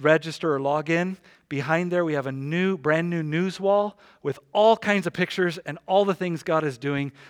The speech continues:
so you can see what you can pray for and are supporting.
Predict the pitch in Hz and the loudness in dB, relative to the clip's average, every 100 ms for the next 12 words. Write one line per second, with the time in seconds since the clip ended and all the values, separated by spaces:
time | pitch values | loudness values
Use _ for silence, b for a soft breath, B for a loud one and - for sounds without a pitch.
0 | - - 139 151 147 - 143 135 135 131 | -16 -10 -8 -6 -8 -8 -8 -8 -10 -12
1 | 120 - 175 - 175 156 131 131 117 120 | -12 -4 -4 -2 -6 -4 -6 -8 -8 -12
2 | 123 113 107 | -12 -12 -14